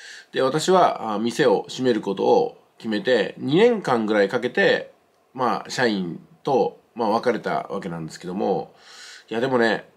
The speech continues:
社員は転職の道があったでしょうけど、私は当時四十歳過ぎてましたからね。不安でしたね。うん、不安だったんですけども、それを通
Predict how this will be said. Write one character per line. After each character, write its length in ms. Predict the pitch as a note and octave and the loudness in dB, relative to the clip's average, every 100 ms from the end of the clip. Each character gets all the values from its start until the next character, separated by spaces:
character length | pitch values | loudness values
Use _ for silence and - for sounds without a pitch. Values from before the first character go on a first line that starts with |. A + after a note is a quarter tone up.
| _ _ _ _ _ _ _ _ _ _ _ _ - | _ _ _ _ _ _ _ _ _ _ _ _ -8
社 180 | G#3 | 0
員 160 | A3+ E3+ | 2 4
は 340 | E3+ C3 - - _ _ _ - | 6 4 2 -8 _ _ _ -8
転 180 | C#3 B2 | -4 -2
職 160 | B2+ | 2
の 120 | B2+ | 2
道 200 | A#2+ A#2 | 2 2
が 60 | A#2+ | 2
あ 40 | |
っ 60 | A#2 | 2
た 80 | G2 | -2
で 80 | E2+ | -4
し 80 | |
ょ 60 | F#2 | -6
う 40 | |
け 60 | F2 | -6
ど、 80 | F2 | -6
私 260 | E2+ D#3+ | -4 0
は 80 | E3 | 0
当 180 | E3 D3+ | 2 0
時 100 | G2 | 0
四 220 | G2+ F3+ | -2 -2
十 100 | G#3 | -4
歳 260 | G#3 G2+ - | -6 -10 -8
過 80 | F#3 | -6
ぎ 60 | |
て 80 | C#3+ | -6
ま 100 | F#2 | -8
し 60 | - | -12
た 60 | |
か 80 | E2+ | -14
ら 60 | D#2 | -10
ね。 380 | G#2 G#2 E2 - _ - - - - - - - - - _ _ _ _ _ _ | -6 -6 -6 -12 _ -20 -20 -20 -20 -20 -20 -20 -20 -20 _ _ _ _ _ _
不 140 | C#3+ | -4
安 80 | C#3+ | 0
で 80 | D3 | 0
し 80 | - | -2
た 120 | G2+ | -4
ね。 340 | B2+ B2 F2+ - - - | 0 0 -2 -8 -20 -10
う 60 | A#2 | -6
ん、 240 | G#2+ G#2 | -4 -4
不 180 | - D3+ | 0 2
安 120 | F3 | 2
だ 80 | F#3+ | 0
っ 60 | |
た 120 | F#3+ B2 | 0 0
ん 60 | |
で 60 | G2 | 0
す 100 | - | -4
け 60 | |
ど 40 | G2+ | -4
も、 60 | |
そ 120 | F#2+ C#3 | -2 2
れ 60 | |
を 100 | E3 | 2
通 120 | D#3+ | 4